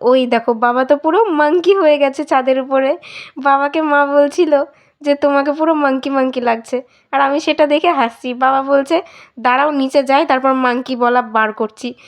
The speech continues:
বাবা তো ওখানে রেগে গেছে। বাবা বলছে, "তুমি তো উঠে পরিষ্কার করছো না, বুঝতে পারছো না কতটা কষ্ট হচ্ছে, তুমি নিচ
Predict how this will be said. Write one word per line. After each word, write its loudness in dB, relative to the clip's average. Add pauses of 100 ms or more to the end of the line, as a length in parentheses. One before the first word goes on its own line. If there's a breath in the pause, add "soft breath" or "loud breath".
(220 loud breath)
বাবা 0
তো 0
ওখানে 2
রেগে 0
গেছে। -2 (320 soft breath)
বাবা 0
বলছে, 0
"তুমি -4
তো 2
উঠে 2
পরিষ্কার 0
করছো 0
না, 2
বুঝতে -2
পারছো -2
না -2
কতটা -4
কষ্ট -4
হচ্ছে, -8 (400 soft breath)
তুমি -2
নিচ -2